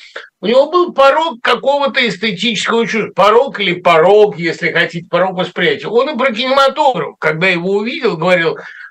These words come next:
"Могло бы быть полезно, как видовые картины путешествий". Да, вот польза. Он говорил: "Писать стихи —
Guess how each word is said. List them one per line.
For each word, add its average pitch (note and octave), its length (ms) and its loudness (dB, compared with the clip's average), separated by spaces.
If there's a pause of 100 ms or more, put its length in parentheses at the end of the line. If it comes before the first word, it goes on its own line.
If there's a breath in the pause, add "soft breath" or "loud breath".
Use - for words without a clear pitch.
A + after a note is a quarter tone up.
"Могло C#4+ 540 2
бы D4 160 2
быть B3+ 260 -6
полезно, B3 760 2
как A#3+ 220 0
видовые G#3+ 560 0
картины G#3+ 560 -2
путешествий". - 840 -4
Да, C4+ 240 4
вот C4 340 -4
польза. C#3 600 0 (500 loud breath)
Он C#4 200 4
говорил: C4+ 420 4
"Писать C4 420 0
стихи — D#4+ 680 -4